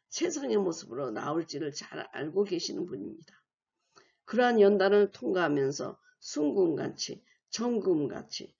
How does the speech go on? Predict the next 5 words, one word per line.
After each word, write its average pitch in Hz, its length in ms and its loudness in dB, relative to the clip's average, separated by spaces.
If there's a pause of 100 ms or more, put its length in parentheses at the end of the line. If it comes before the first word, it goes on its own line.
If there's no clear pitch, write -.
(240)
아름다운 170 640 4
열매를 151 500 4
풍성히 - 460 -2
맺고, - 440 -2 (280)
"아, 165 320 -4